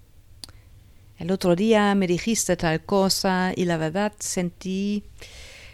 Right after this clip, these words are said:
me sentí súper mal después, tenía mal cuerpo",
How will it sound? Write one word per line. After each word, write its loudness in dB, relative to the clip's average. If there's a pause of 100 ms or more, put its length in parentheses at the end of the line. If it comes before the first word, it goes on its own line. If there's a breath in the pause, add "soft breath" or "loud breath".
me -2
sentí 0
súper 0
mal 2
después, -2
tenía -2
mal 0
cuerpo", 0